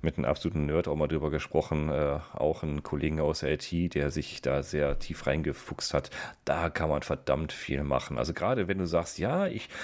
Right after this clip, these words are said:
ich möchte eigentlich mehr Höhenmeter, ähm, mehr einbauen, um die Strecke zu sparen, das kannst du alles mit dir ein-, einkonfigurieren, ne? Das ist wirklich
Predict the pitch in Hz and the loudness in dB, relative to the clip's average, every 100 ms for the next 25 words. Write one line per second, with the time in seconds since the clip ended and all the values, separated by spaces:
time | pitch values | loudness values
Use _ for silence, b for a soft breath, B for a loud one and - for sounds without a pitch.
0 | B - - 90 147 - - 104 104 98 | B -8 -2 0 2 2 2 0 0 0
1 | 90 80 85 127 139 131 135 - - 127 | 2 2 2 2 2 0 0 0 2 2
2 | - 104 104 107 104 98 80 87 82 85 | 2 2 2 2 0 0 0 2 2 2
3 | 120 123 104 82 87 - - - 82 - | 0 2 2 2 0 0 -4 -2 -4 0
4 | 73 90 B B - - - 80 - - | 2 2 B B -8 -4 -2 -2 -2 -2
5 | - 73 76 - 65 - - - 73 82 | 0 0 0 0 0 -2 -8 -2 0 2
6 | 73 - - 71 64 64 76 87 65 - | -2 -2 -4 -2 0 0 0 0 -2 -4
7 | - - - - - - | -6 -8 -8 -8 -10 -10